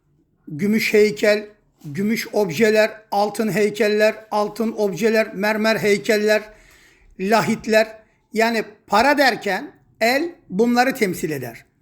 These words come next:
Yani insanoğlunun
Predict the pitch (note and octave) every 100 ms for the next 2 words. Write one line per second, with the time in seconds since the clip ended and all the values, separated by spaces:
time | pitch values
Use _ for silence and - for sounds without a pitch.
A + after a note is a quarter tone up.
0 | _ _ _ _ G3 A3 G3+ F#3+ - -
1 | _ _ _ - A3 A3 C4 C4 A#3 F3+
2 | D#3 A3